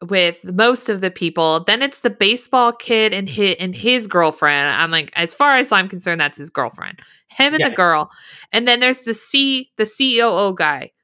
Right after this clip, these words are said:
Speaker 1: right? So they all get separated. And so we follow the baseball kid first. So, like, they get through the train, they're going and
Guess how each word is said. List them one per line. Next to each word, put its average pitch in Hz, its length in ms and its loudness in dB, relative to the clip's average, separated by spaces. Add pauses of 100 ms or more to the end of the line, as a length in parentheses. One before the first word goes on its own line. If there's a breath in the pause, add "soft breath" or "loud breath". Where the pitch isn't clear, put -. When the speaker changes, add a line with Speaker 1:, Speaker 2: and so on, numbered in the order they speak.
(120)
Speaker 1:
right? 208 300 0 (460 loud breath)
So 226 480 2
they 233 140 2
all 285 160 6
get 262 200 -4
separated. 156 840 -4
And 185 380 2
so 214 140 0
we 202 140 -4
follow 285 400 2
the 247 100 0
baseball 190 840 0 (220)
kid 175 420 0
first. - 840 -2
So, - 160 0
like, 175 260 0
they 220 140 4
get 254 200 0
through 247 140 -4
the 214 80 -10
train, 196 380 -6
they're 185 100 -4
going 226 380 -2
and 196 220 -8